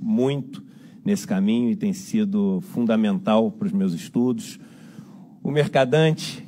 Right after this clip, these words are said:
que tem tido frases pontuais, cirúrgicas, que tem me ajudado muito nos encontros que a gente tem tido. E o companheiro Gessé, que foi quem deu o pontapé inicial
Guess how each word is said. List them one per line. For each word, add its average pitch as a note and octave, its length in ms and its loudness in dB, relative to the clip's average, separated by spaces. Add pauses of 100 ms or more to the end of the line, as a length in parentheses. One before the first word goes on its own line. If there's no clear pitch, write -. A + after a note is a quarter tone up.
que - 160 -2
tem A#2 880 0 (480)
tido B2 280 -2
frases A#2+ 520 0
pontuais, B2+ 680 0
cirúrgicas, A#2 800 -2
que G#2+ 100 -4
tem A2+ 160 -4
me A2+ 100 0
ajudado A2 400 -2
muito A2+ 320 -2
nos G#2+ 200 -2
encontros G#2+ 420 -2
que - 80 -8
a G2 60 0
gente G2+ 200 -2
tem G#2 140 0
tido. C3+ 400 -6 (580)
E E3+ 120 4
o - 20 -2
companheiro F3+ 380 4
Gessé, C#3+ 440 4 (840)
que D3 120 -2
foi E3 720 2
quem D#3+ 300 -2
deu D3 420 2 (120)
o C3+ 120 -4
pontapé C#3+ 640 0
inicial A#2+ 600 0